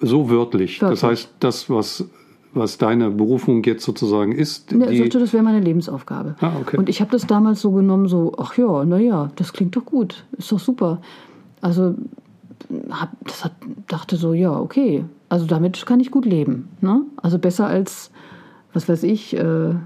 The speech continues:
Speaker 2: <laughs> ich hatte auch, ich hatte mich damit auch nicht so wirklich auseinandergesetzt. Aber ich dachte, "Ja, schön, radikal ich sein, klingt doch gut, kann ich mitgehen." Und, ähm, dachte,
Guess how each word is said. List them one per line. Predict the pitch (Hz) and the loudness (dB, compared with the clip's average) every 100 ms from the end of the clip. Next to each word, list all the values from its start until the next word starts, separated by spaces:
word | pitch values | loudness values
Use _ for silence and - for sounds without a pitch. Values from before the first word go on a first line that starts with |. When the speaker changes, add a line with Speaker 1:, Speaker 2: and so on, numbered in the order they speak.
| - - - - | -10 -12 -10 -8
Speaker 2:
<laughs> | - - - - - _ - | -10 -12 -20 -20 -20 _ -14
ich | - | -4
hatte | 180 208 - | -2 -2 -4
auch, | - | -6
ich | - 180 | -6 -2
hatte | 180 | 0
mich | 170 147 | 0 0
damit | 156 156 | 0 0
auch | 147 | 0
nicht | 170 156 | -2 -2
so | - 147 | -4 -2
wirklich | 165 170 151 | -2 0 0
auseinandergesetzt. | 165 196 156 139 135 - - - - - - - | 0 2 2 0 -4 -6 -20 -20 -20 -20 -20 -4
Aber | 185 196 208 - - | 0 2 0 -2 -4
ich | 208 | -2
dachte, | 247 - | -2 2
"Ja, | 220 240 311 | 2 2 0
schön, | - 226 247 277 254 | -2 0 2 2 0
radikal | 190 202 202 208 | 0 0 0 -2
ich | - | -2
sein, | 220 214 | 0 0
klingt | 208 185 | 0 -2
doch | 190 | -4
gut, | 190 226 269 - - - - - | -2 -2 -2 -10 -20 -20 -20 -4
kann | 208 196 | 0 2
ich | 190 | 2
mitgehen." | 185 - 160 208 240 | 0 2 2 2 2
Und, | - 202 196 - | 2 2 0 0
ähm, | 190 190 190 185 - 220 | 0 2 2 2 -2 -2
dachte, | 180 170 190 180 | -4 0 0 0